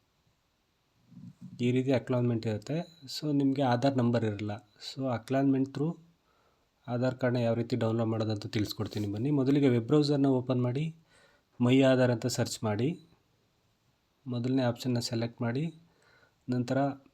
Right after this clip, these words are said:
ಇಲ್ಲಿ ಸ್ವಲ್ಪ ಕೆಳಗಡೆ ಬಂದರೆ ನಿಮಗೆ ಮಾರ್ಕ್ ಮಾಡಿ ತೋರಿಸ್ತೀನಿ ನೋಡಿ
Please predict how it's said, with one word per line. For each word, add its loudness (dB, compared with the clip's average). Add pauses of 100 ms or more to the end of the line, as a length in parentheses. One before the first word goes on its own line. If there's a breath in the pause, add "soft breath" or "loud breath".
(100)
ಇಲ್ಲಿ -4
ಸ್ವಲ್ಪ -2
ಕೆಳಗಡೆ -2
ಬಂದರೆ 0 (1700 soft breath)
ನಿಮಗೆ 0
ಮಾರ್ಕ್ 0
ಮಾಡಿ 2
ತೋರಿಸ್ತೀನಿ -4
ನೋಡಿ -8